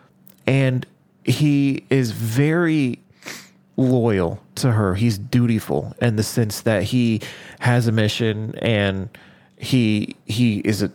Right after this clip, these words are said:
set out, he's hell-bent to find her. And jokes aside, like, yeah, you can explore the entire Skellige Isles before you ever find Ciri. Um, at the end of the, <laughs> at the end of the true story, he is very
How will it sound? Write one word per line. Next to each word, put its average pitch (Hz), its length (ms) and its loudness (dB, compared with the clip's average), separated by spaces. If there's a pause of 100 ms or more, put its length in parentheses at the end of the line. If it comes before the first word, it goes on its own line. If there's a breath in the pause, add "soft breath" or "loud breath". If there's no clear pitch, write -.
set - 460 -4
out, 107 220 -4
he's 101 220 -4
hell-bent 120 480 0
to 104 80 0
find 131 320 0
her. 98 200 0
And 104 340 -2
jokes 113 300 0
aside, 104 460 0
like, 98 180 0
yeah, 110 200 2
you 101 200 0
can 101 140 -2
explore 113 380 0
the 104 100 2
entire 104 380 0
Skellige 107 480 -2
Isles 98 420 0
before 101 320 -2
you 98 160 2
ever 95 160 -2
find 98 300 -2
Ciri. 92 440 -2 (600 loud breath)
Um, 87 520 0 (1120)
at 135 100 -6
the 127 140 -2
end 135 200 -2
of 113 160 -2
the, 107 560 0
<laughs> - 40 -6
at 139 140 -2
the 120 160 0
end 135 100 0
of 131 120 0
the 123 60 0
true 135 280 0
story, 117 420 0
he 117 200 0
is 98 160 -2
very 104 520 0